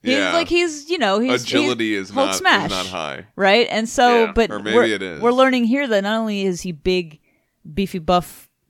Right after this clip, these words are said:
Speaker 1: guy who's super strong and mad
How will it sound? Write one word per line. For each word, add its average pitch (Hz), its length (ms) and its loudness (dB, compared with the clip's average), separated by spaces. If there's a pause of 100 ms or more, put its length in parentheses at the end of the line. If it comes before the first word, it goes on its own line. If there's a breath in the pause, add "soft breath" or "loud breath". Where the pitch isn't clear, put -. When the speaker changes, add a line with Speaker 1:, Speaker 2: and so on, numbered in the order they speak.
(100)
Speaker 1:
guy 160 400 -4 (320)
who's 160 220 -10
super - 220 -14
strong 170 500 -4 (640)
and 165 240 -4
mad 180 400 0